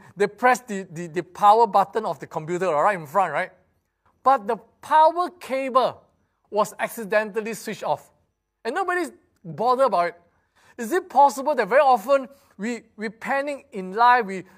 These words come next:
we, we deal with many issues in life, but we forget that there is the divine power that we need to switch on? And that divine power is only activated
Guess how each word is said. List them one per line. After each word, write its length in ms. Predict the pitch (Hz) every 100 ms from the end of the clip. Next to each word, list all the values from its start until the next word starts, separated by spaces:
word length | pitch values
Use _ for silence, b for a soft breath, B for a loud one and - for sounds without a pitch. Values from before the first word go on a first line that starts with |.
| -
we, 240 | 190 202
we 120 | 196 185
deal 200 | 160 269
with 160 | 233
many 520 | 175 180 202 240 269 226
issues 280 | - 254
in 60 | 185
life, 280 | 185 208 208 b b -
but 140 | 233
we 100 | 226
forget 880 | - 220 214 170 160 - 262 247 - 147
that 240 | 202 165
there 300 | 190 208 208
is 260 | - 185 151
the 320 | - 165 156 - _ _ -
divine 520 | 160 143 175 185 214
power 420 | 208 180 180 190
that 260 | 165 147 135
we 100 | 147
need 140 | 165
to 80 | 156
switch 200 | - 139
on? 160 | 151 101 _ _ _ _ _ _ -
And 140 | 147
that 220 | 190 190
divine 320 | 127 147 185 196
power 500 | - 165 170 185 190
is 220 | 147 131 -
only 200 | 165 196
activated 540 | 160 170 151 139 160